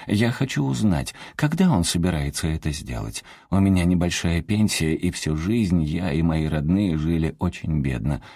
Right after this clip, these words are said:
Судьба разбросала нас по разным губерниям, а хотелось бы быть ближе друг к другу.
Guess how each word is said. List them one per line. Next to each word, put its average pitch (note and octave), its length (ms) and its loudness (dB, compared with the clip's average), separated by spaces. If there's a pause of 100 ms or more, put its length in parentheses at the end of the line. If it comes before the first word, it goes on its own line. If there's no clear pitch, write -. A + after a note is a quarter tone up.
(140)
Судьба F2+ 400 2
разбросала E2 640 -2
нас E2 220 0
по D#2 160 -4
разным D#2+ 360 0
губерниям, D#2+ 680 0 (280)
а G#2+ 100 0
хотелось G#2+ 580 -2
бы F2+ 120 2
быть E2+ 260 0
ближе D#2 380 0
друг C#2 340 -6
к - 20 -6
другу. C#2 420 -6